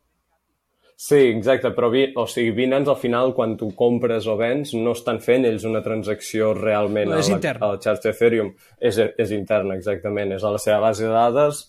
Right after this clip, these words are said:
Speaker 1: posen que tu, el teu usuari, té tants Ethereums, però realment estan normalment en diverses carteres que tenen ells molt grosses i ja està.
Speaker 2: Però això, en
Speaker 1: Els
Speaker 2: canvi,
Speaker 1: que
Speaker 2: no és com
Speaker 1: compren,
Speaker 2: la,
Speaker 1: els
Speaker 2: però,
Speaker 1: que
Speaker 2: en canvi,
Speaker 1: venen.
Speaker 2: això no és com la xarxa Lightning.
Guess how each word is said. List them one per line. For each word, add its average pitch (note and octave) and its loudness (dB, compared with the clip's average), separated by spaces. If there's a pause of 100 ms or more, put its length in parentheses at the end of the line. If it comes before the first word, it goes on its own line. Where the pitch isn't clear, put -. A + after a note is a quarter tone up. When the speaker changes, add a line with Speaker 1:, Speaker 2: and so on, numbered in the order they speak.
Speaker 1:
posen G#2 -6
que G#2 -6
tu, A#2 2
el G#2+ 0
teu A2 0
usuari, A2+ 2 (500)
té A#2 2
tants G#2 -6
Ethereums, G2+ -4
però G2+ -4
realment A#2 2
estan A2+ 0 (480)
normalment G#2+ 0
en A#2 2
diverses A2+ 2
carteres A2 0
que A2+ -2
tenen A2+ 0
ells A2+ 0
molt A2 -2
grosses A#2+ 0
i G#2 0
ja G2+ -4
està. - -10 (420)
Speaker 2:
Però - 0
això, F3 2
en A3 2
Speaker 1:
Els A3 0
Speaker 2:
canvi, A#3 2
Speaker 1:
que G#3+ 2
Speaker 2:
no A#3 4
és A3+ 4
com - 4
Speaker 1:
compren, B2 6
Speaker 2:
la, - 4
Speaker 1:
els A2+ -4
Speaker 2:
però, F#3+ 4
Speaker 1:
que - 6
Speaker 2:
en - 4
canvi, - 2
Speaker 1:
venen. - 0
Speaker 2:
això A3 -2
no G#3 -4
és - -14
com F#3+ -2
la F3 0
xarxa E3 -4
Lightning. A#2+ -6